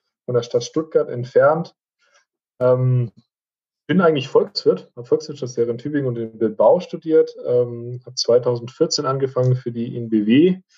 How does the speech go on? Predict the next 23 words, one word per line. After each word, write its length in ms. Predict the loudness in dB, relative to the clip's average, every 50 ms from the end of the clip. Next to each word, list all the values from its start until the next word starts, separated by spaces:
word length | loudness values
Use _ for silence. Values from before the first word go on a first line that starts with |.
| _ _ _ -20 -20 _ _ _
den 80 | -12 -6
großen 360 | 0 2 2 2 2 0 -2
Energieversorger 680 | 0 2 2 2 0 -2 0 2 4 4 6 6 6 4 4 2 0
des 160 | -6 -4 -2
Landes 300 | 0 0 0 0 0 2
Baden-Württemberg, 640 | 2 2 2 2 -2 -8 -8 -4 -2 -2 -2 -2 -2
zu 120 | -6 -8
arbeiten. 580 | -4 -2 0 2 2 2 0 -2 -4 -8 -12 -12 _ _ _ _ _ _ _ _ _ _ _ _ _ _
Und 240 | -6 -2 -2 0 -2
seit 340 | -2 -2 0 2 2 2 2
drei 260 | 0 -2 0 2 2
Jahren 340 | 4 4 4 4 4 2 0
treibe 260 | -2 -2 0 0 0
ich 80 | -2 -6
das 160 | -8 -8 -8
Thema 600 | -4 -2 -2 -2 0 -2 -2 0 0 0 0 0
Charge 360 | -2 0 0 0 0 0 -4 -6
Here, 320 | -4 -2 -2 -2 -4 -10 _ _
also 180 | -14 -12 -12 -12
bin 160 | -12 -14 -10
Teil 180 | -4 -2 -2 0
des 180 | -2 -4 -8
Projektteams. 800 | -8 -4 -2 -2 -2 -2 -4 -2 0 2 4 4 4 2 -2 -6